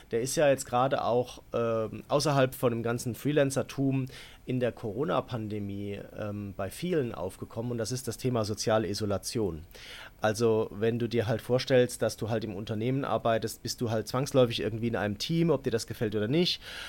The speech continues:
Und du arbeitest mit Leuten zusammen und, ähm, auch wenn du vielleicht viel im Homeoffice bist,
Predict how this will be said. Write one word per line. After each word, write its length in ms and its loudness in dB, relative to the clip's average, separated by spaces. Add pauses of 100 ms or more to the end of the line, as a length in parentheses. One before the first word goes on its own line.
(220)
Und 220 6
du 100 2
arbeitest 400 4
mit 140 -2
Leuten 300 4
zusammen 580 -2
und, 400 -8
ähm, 320 -2
auch 200 -2
wenn 120 2
du 60 -4
vielleicht 280 -2
viel 160 -2
im 140 -2
Homeoffice 420 -2
bist, 360 -6